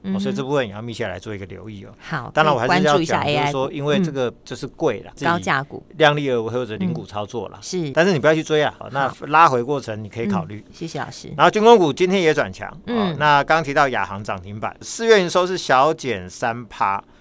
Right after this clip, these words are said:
Speaker 1: 是。
Speaker 2: 但年增率高达六成。
Speaker 1: 嗯。
Speaker 2: 所以航太产业的业绩真的都很强。
Speaker 1: 是。
Speaker 2: 包含J B P也是航太产业的零组件的供应商，今天股价一样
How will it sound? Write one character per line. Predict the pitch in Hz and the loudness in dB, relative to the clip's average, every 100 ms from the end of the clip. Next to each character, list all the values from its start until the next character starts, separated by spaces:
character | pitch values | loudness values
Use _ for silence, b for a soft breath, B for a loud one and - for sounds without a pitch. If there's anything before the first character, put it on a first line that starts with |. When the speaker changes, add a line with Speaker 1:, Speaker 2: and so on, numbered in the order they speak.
| - | -18
Speaker 1:
是。 | - 175 | -10 -4
Speaker 2:
但 | 151 143 | 0 0
年 | 135 131 | 0 0
增 | 139 147 | 0 -2
率 | 143 | -2
高 | 131 123 | -2 -2
达 | 107 | -2
六 | 107 127 98 | -4 -4 -6
成。 | - - - - _ | -10 -18 -18 -20 _
Speaker 1:
嗯。 | 202 170 143 | -4 -4 -4
Speaker 2:
所 | 123 | -6
以 | |
航 | 113 120 | -2 -4
太 | 135 165 131 | 0 0 0
产 | - - 107 101 | -4 -10 -10 -8
业 | 135 127 110 - | -6 -4 -6 -8
的 | 110 104 | -10 -8
业 | 107 131 | -6 -6
绩 | 113 117 104 | -6 -10 -12
真 | - 135 123 | -4 -4 -2
的 | 113 | -8
都 | - 107 | -8 -10
很 | 90 85 | -10 -14
强。 | - - 104 - - | -14 -14 -14 -18 -18
Speaker 1:
是。 | - 139 - - | -14 -12 -8 4
Speaker 2:
包 | 156 | 6
含 | 135 131 | 6 4
J | 151 151 | -2 -2
B | 151 | -4
P | 147 | -4
也 | 127 | -6
是 | 101 131 120 | -6 -6 -6
航 | - 107 | -6 -8
太 | 98 131 113 | -2 -2 -4
产 | - - 98 | -10 -10 -8
业 | 117 123 | -6 -6
的 | 107 | -6
零 | 101 117 | -8 -8
组 | |
件 | 101 113 | -6 -8
的 | 110 | -6
供 | 110 | -8
应 | 107 | -8
商， | 104 110 110 | -8 -8 -8
今 | 127 | -10
天 | 131 | -10
股 | 113 | -10
价 | 101 117 | -6 -6
一 | 98 | -6
样 | 110 107 | -8 -8